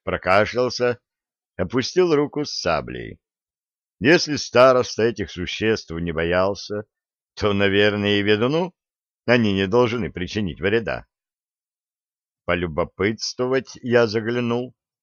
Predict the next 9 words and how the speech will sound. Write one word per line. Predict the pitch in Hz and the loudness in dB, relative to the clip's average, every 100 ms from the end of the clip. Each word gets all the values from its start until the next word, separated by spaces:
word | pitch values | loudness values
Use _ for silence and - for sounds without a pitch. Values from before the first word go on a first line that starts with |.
| _ - | _ -8
откровенно | 185 - 104 98 107 131 143 | -8 -4 0 2 4 2 2
признался | 135 135 85 85 82 120 | 0 -2 -2 -2 0 0
Олег. | 117 71 _ _ _ _ _ _ _ _ _ | 0 -6 _ _ _ _ _ _ _ _ _
«Мы | 71 98 92 80 | -6 0 0 0
понимаем», — | 92 98 117 151 151 69 67 76 107 127 131 _ _ _ _ _ _ - | -2 0 0 0 0 -2 -2 -4 -4 -4 -12 _ _ _ _ _ _ -4
дружелюбно | 101 117 85 110 151 147 151 | 0 2 2 2 2 2 0
протянули | - 104 90 90 120 143 | 0 -2 -2 -2 -2 -2
подземные | - 90 78 85 87 101 | -2 -4 -2 -4 -2 -2
копейщики. | 135 - 78 - - _ - | -4 -4 -8 -10 -18 _ -20